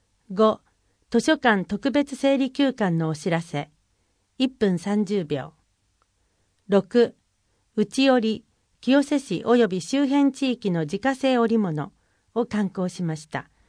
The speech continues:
二分。七、公共図書館で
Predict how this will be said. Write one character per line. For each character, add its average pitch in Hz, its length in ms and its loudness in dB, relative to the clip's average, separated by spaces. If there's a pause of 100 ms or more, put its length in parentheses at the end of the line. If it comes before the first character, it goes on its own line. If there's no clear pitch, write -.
(220)
二 240 120 4
分。 185 260 -2 (2250)
七、 220 380 2 (220)
公 285 220 4
共 285 240 2
図 277 160 0
書 269 140 0
館 208 280 -2
で 151 240 -4